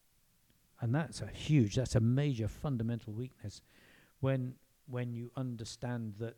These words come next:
you know, you're about to be invaded. Well, did he believe that there wasn't going to be an invasion? Well, um,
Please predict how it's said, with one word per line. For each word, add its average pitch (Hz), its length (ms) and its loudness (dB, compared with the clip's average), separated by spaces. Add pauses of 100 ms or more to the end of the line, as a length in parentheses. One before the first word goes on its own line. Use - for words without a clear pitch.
you 120 120 -4
know, 104 160 -6 (100)
you're 117 200 0
about 120 340 -2
to 107 80 -4
be 110 140 0
invaded. 104 480 -2
Well, 120 180 0
did 156 220 0
he 147 160 2
believe 127 460 6
that 117 160 2 (400)
there 127 120 6
wasn't 123 300 4
going 120 200 6
to 117 80 4
be 117 160 6
an 113 80 6
invasion? 113 600 2 (560)
Well, 139 380 -4 (200)
um, 123 440 -2